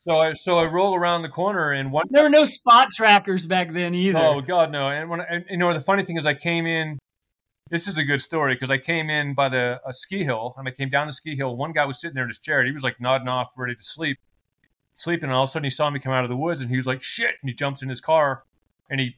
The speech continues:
Speaker 1: you know, and he floors it going over to the gym to tell people that I'm coming. And I was, like, at, you know, I was half mile from the finish or less, and I'm, so I'm,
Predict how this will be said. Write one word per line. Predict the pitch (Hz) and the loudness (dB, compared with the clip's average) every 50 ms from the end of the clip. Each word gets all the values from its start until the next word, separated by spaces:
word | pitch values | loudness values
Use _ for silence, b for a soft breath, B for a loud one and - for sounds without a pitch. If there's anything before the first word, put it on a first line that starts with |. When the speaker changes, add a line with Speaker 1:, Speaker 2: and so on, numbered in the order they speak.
| _ _ | _ _
Speaker 1:
you | 147 | -4
know, | 135 | -2
and | 131 123 | -2 -2
he | 117 - _ _ _ _ | -6 -10 _ _ _ _
floors | - - 151 156 185 190 160 147 | -14 -6 -2 0 2 2 2 0
it | 143 131 | -4 -2
going | 127 139 139 139 139 | -2 -2 0 0 0
over | 139 139 135 139 | -2 -2 -2 -2
to | 131 | -4
the | 127 | -6
gym | 123 - 147 160 165 147 | -4 -2 0 0 0 0
to | 127 113 | -2 -2
tell | - 147 139 | 0 0 0
people | - - 143 135 135 131 | 0 -2 -6 -4 -2 -2
that | 127 127 120 | -2 -2 -2
I'm | 120 113 120 | -4 -6 -4
coming. | 160 165 170 156 127 117 117 117 - _ _ _ _ _ _ _ _ _ _ - | -2 -2 0 0 -2 -4 -4 -8 -14 _ _ _ _ _ _ _ _ _ _ -6
And | 139 139 | -2 0
I | 147 175 | 2 2
was, | 180 165 139 135 | 2 0 -2 -2
like, | 135 131 131 | -2 -2 -2
at, | 135 127 - _ _ | -4 -6 -6 _ _
you | 147 127 | -6 -4
know, | 123 120 | -2 0
I | 120 135 | 0 0
was | 139 131 - - - _ _ _ _ | 0 -2 -6 -10 -18 _ _ _ _
half | 123 139 127 120 - | 0 0 0 0 -2
mile | 131 123 120 117 | -2 -2 -2 -4
from | 123 117 | -6 -12
the | - | -8
finish | - 123 120 113 - | -6 -4 -4 -4 -6
or | 123 117 | -6 -4
less, | 113 110 113 - - | -2 -2 -2 -2 -4
and | 123 117 | -6 -4
I'm, | 117 117 117 | -4 -4 -6
so | - - 123 | -4 -2 -2
I'm, | 123 127 135 | -2 -2 -4